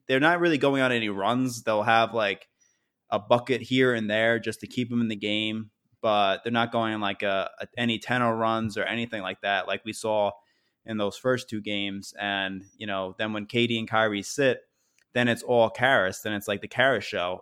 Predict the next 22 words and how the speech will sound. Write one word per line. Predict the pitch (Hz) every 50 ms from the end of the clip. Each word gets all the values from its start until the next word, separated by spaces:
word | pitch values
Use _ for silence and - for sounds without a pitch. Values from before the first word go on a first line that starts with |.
| - 101
and | 98 101 101
he's | 113 113 113
shooting | - - 123 117 110 101
forty | - - 120 120 117 113
percent. | - 110 - - 120 120 113 107 - - _ _ _ _ _ _ _ _ _ _ _ -
Um, | 101 101 101 98 98 98 95 92 90 90 90 - _ _ _ _ _ _ _ _ - - -
on, | 107 101 101 98 - -
and | 131 117
he's | 113 107 -
taken | - 143 123 117 -
fifteen | - 135 127 - 123 107 104
shots, | 101 - 120 110 98 95 92 - - - - - - _ _ _ _ -
and | 101 95 98 95 95 95 98 101
he's | 113 117 117 110 -
been | - 113 104 101 98 98 98 98 98 101 _ _ _ _ -
awful | 113 120 120 123 - 139 127 120
from | 120 113 107
the | 101
field, | - - 127 127 127 123 123 123 117 117 - _ -
awful | - 107 - - 107
from | - - 101 104 101
three. | 113 123 127 131 127 123 120 117